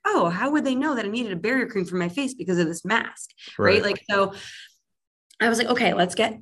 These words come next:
Speaker 1: things, let's raise money from the community, give money from our store." Um, and I think I did w-,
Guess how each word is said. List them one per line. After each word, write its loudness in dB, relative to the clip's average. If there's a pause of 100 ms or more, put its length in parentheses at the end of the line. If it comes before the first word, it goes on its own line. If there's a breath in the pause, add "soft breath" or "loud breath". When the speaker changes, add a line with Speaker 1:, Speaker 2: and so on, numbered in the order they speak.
(100)
Speaker 1:
things, 0
let's -2
raise 2
money 6
from 0
the -2
community, 2
give 0
money 0
from -4
our -2
store." 0 (420 loud breath)
Um, 0 (640 soft breath)
and 0
I -6
think -6
I -4
did -10
w-, -8